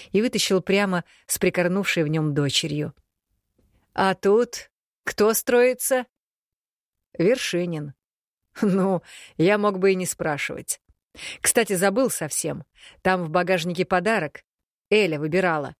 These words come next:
Сказала, что Вера такой сервиз давно хотела».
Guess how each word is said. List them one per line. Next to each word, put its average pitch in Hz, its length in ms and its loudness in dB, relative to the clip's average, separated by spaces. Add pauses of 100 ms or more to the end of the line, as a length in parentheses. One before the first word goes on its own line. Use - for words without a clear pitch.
(400)
Сказала, 180 460 2
что - 180 0
Вера 185 260 2
такой 170 240 -4
сервиз 170 360 2
давно 170 320 0
хотела». 139 600 -4